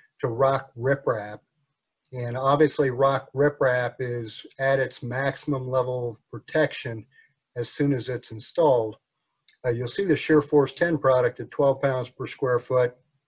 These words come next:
unvegetated, first day of installation, is gonna give you similar protection as a thirty inch rock riprap.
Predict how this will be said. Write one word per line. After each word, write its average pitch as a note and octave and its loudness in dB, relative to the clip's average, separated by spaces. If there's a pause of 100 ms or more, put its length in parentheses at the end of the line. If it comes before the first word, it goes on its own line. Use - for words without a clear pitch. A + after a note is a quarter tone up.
(200)
unvegetated, C3 2 (640)
first C#3 0
day D3 6
of C3+ 2
installation, B2 -2 (420)
is A#2 -16
gonna B2 -2
give A#2+ -4
you B2 -8
similar B2+ 0
protection B2 -2
as A2 -10
a A2+ -8 (100)
thirty A2+ -2
inch A2 -14
rock G2 -10
riprap. G#2 -14